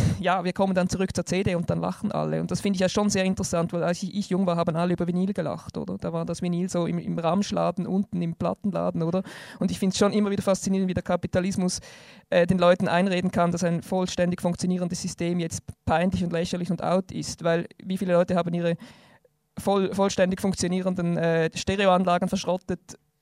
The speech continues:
weil es jetzt, weil man jetzt halt keine C Ds mehr kauft. Also das ist ökologisch et cetera einfach be-, total bescheuert, aber,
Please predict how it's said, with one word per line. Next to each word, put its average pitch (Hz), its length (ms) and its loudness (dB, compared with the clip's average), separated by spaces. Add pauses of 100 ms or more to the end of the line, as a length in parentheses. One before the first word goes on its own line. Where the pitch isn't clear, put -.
(220)
weil 175 220 2
es 185 60 2
jetzt, 180 200 -4
weil 175 120 4
man 175 100 2
jetzt 175 160 -4
halt 165 100 -4
keine 165 220 -2
C 190 160 -2
Ds 208 140 -2
mehr 220 80 0
kauft. 156 360 -2
Also 170 200 -4 (180)
das 185 140 -4
ist - 260 -6 (180)
ökologisch 190 520 -2
et 175 100 -12
cetera 175 380 -2
einfach 170 320 -4 (360)
be-, - 140 -6
total 196 240 2
bescheuert, 180 500 2
aber, 165 200 -2